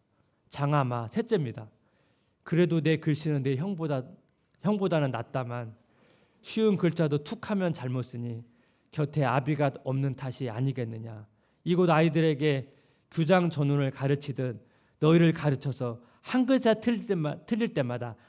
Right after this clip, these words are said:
한 대씩 매질한다면 이런 일은 없을 게다. 집안일도 이래저래 복잡하겠으나 흐트러진 마음을 다잡는 것보다 중요한 일은 없다. 너희가 명심 또 명심해야 할 것이야."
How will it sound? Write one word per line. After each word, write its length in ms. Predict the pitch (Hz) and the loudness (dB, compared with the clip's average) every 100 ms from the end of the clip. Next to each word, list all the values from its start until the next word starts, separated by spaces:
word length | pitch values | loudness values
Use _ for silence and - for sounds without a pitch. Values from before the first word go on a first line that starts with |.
| _ | _
한 240 | - 247 | 0 4
대씩 300 | 262 233 165 | 4 4 2
매질한다면 840 | 131 131 143 135 117 117 113 113 107 _ _ _ _ | 0 0 0 -2 -4 -8 -8 -10 -12 _ _ _ _
이런 300 | 156 156 165 | 0 4 6
일은 380 | 151 139 135 120 | 4 2 0 -2
없을 320 | - 123 135 120 | -4 -4 -6 -8
게다. 380 | 113 117 110 - _ _ _ | -10 -10 -14 -18 _ _ _
집안일도 600 | - 156 170 170 160 151 | -6 0 2 2 2 0
이래저래 460 | 143 151 160 147 143 | 0 2 2 2 0
복잡하겠으나 960 | - 123 151 151 147 139 131 127 123 113 _ _ _ | -2 -4 -4 -2 -4 -4 -4 -8 -8 -12 _ _ _
흐트러진 500 | - 247 240 226 202 | -4 0 4 4 4
마음을 560 | 185 131 135 135 135 123 | 4 4 2 0 -2 -4
다잡는 460 | - 147 165 156 135 | -4 0 2 2 -2
것보다 360 | 131 131 127 | -4 -4 -6
중요한 460 | 123 - 165 160 147 | -4 -2 2 2 2
일은 180 | 139 120 | -2 -4
없다. 420 | - - 117 110 _ _ _ | -10 -12 -12 -12 _ _ _
너희가 460 | - 165 - 160 135 | 4 4 6 2 6
명심 560 | 160 202 254 254 226 - | 10 12 10 6 2 4
또 120 | 180 | 4
명심해야 520 | 139 131 170 139 131 | 4 -2 -2 -2 -2
할 160 | 123 113 | -4 -8
것이야." 440 | 110 - 107 107 | -12 -12 -14 -16